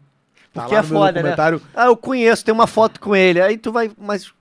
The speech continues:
Speaker 2: porra, e aí? Tu falou com ele?" "Não, não, nu-, nunca falei nada, não."
Speaker 1: Ah,
Speaker 2: Tu
Speaker 1: sim.
Speaker 2: conhece o cara, tu
Speaker 1: É, é, é, o, o, o lance, mano, eu, eu tive pessoas próximas, tá? Que tavam no dia.
Speaker 2: Uhum.
Speaker 1: A minha mulher,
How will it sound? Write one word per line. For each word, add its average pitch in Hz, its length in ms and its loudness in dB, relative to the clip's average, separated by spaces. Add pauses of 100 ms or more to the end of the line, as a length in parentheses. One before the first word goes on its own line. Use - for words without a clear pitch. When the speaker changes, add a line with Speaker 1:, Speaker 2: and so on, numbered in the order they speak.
(140)
Speaker 2:
porra, 202 320 -4
e 214 100 -10
aí? 226 200 -2
Tu - 80 -20
falou 196 200 -2
com 196 100 -6
ele?" 208 180 -4
"Não, 214 220 -10
não, 185 320 -8
nu-, 175 160 -12
nunca 180 320 -8
falei 180 240 -6
nada, 165 240 -8
não." 175 160 -14
Speaker 1:
Ah, 226 140 -10
Speaker 2:
Tu 214 120 -8
Speaker 1:
sim. 240 120 -6
Speaker 2:
conhece 214 420 -2
o 226 40 -16
cara, 190 460 -6
tu 208 60 -14
Speaker 1:
É, 254 80 -2 (120)
é, 247 400 -4 (140)
é, 208 120 -18 (240)
o, 247 200 -18
o, 226 320 -6
o - 20 -2
lance, 208 460 -4
mano, 170 420 -4
eu, 151 220 -6
eu 160 160 -2
tive 196 240 -8
pessoas 190 560 -6
próximas, 165 600 -2
tá? 151 240 -10 (140)
Que 139 100 -20
tavam 170 460 -6
no 151 140 -4
dia. 120 460 -14 (180)
Speaker 2:
Uhum. 117 200 -20 (440)
Speaker 1:
A 120 100 -12
minha 123 160 -12
mulher, 143 580 -6